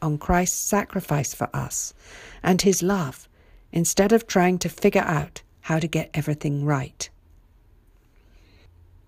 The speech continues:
Let's pray. Father, I ask for your mercy and for courage as we fast and reflect on your word this week.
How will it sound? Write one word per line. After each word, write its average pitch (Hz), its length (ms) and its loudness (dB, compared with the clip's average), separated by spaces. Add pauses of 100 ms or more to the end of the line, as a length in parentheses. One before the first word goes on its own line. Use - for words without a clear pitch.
(1200)
Let's 156 260 6
pray. - 520 -2 (1300)
Father, 156 480 4 (440)
I 180 120 4
ask 208 420 4
for 180 100 0
your 180 300 6
mercy 180 640 0 (220)
and 151 100 2
for 160 100 0
courage 135 600 -2 (100)
as 156 160 0
we 170 140 4
fast 135 580 -2 (320)
and 160 160 4
reflect 156 540 4
on 147 100 6
your 151 220 4
word 147 400 2
this - 240 -2
week. 127 380 -6